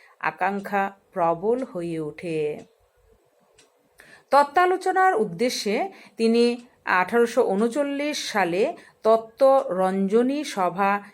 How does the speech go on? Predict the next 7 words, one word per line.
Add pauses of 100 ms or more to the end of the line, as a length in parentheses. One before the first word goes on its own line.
স্থাপন
করেন, (220)
পরে
যার
নাম
হয় (280)
তত্ত্ব